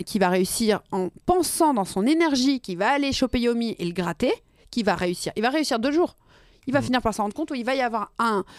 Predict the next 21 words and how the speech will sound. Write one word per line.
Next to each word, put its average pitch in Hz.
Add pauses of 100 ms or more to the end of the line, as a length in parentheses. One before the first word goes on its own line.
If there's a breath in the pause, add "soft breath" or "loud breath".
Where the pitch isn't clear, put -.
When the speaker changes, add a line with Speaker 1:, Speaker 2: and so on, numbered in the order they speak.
(320 loud breath)
Speaker 1:
un 190
fait, 226
je 190
sais 185
pas 202
si 190
c'est 175
surnaturel, 196
ou, 160
et 180
cetera, 208
il 202
va 208
redescendre. 190 (300)
Speaker 2:
Ouais, 113
Speaker 1:
Il 220
va 240
Speaker 2:
ouais. 277
Speaker 1:
se -
faire 226
redescendre, 160